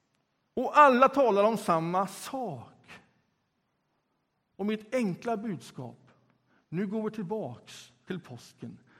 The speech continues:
till kärnan, där Jesus dör och uppstår, och där vi dör och uppstår med honom. Det är en andlig sak, det sker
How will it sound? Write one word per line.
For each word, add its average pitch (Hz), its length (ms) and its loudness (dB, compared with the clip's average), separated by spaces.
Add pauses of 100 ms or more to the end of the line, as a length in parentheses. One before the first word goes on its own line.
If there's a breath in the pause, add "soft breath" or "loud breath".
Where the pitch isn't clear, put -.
(180 soft breath)
till 185 160 -6
kärnan, 147 680 -10 (680 soft breath)
där 160 80 -6
Jesus 220 440 -4
dör 226 540 -2
och - 200 -4
uppstår, - 560 -12 (140)
och - 320 -8
där 214 140 2
vi 262 420 -4
dör 254 500 2
och 240 260 -4
uppstår 190 540 -2
med 165 220 -4
honom. 139 440 -6
Det 196 100 0
är 214 40 -2
en 214 120 -6
andlig 233 520 0
sak, 143 380 -4
det 208 120 -6
sker 226 480 -2